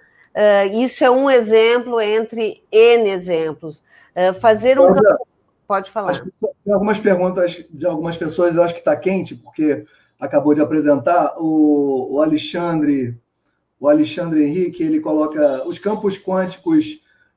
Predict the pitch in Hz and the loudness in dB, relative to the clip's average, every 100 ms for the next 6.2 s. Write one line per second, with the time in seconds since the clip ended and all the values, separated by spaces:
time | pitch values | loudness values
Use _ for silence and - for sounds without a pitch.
0 | - 175 170 196 185 175 - 175 165 170 | -8 -6 -4 -4 -4 -6 -4 -2 -2 -4
1 | - - 185 185 - 320 302 - - 156 | -6 -2 0 -2 0 2 2 -2 -12 -10
2 | 165 165 180 165 180 151 151 170 175 170 | -6 -4 -4 -4 -4 -4 -2 -2 -2 -2
3 | 165 190 190 165 175 160 120 151 190 190 | -2 -2 -2 -2 -2 -2 -4 0 0 -2
4 | 220 - _ _ _ - 165 175 196 196 | -12 -14 _ _ _ -6 0 2 2 2
5 | 190 - 190 170 156 196 202 175 170 185 | -2 -2 -4 -2 -2 -2 0 -2 -2 0
6 | 190 | 0